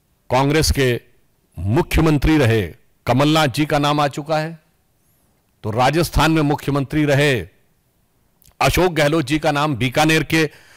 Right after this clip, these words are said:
लैंड स्कैम में आ चुका है, तो भूपेश बघेल जी के पास आ चुका है। अर्थात मुख्यमंत्री हो, उप मुख्यमंत्री हो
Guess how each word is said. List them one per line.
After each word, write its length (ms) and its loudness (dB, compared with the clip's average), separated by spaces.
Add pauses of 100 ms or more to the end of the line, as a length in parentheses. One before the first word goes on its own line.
(120)
लैंड 300 0
स्कैम 280 -2
में 140 0
आ 100 2
चुका 260 -2
है, 220 0 (800)
तो 100 4
भूपेश 520 2
बघेल 320 2
जी 120 0
के 140 -4
पास 260 -2
आ 80 -6
चुका 280 -12
है। 200 -18 (280)
अर्थात 580 2 (440)
मुख्यमंत्री 680 -2
हो, 120 4
उप 360 0
मुख्यमंत्री 600 -4
हो 260 -8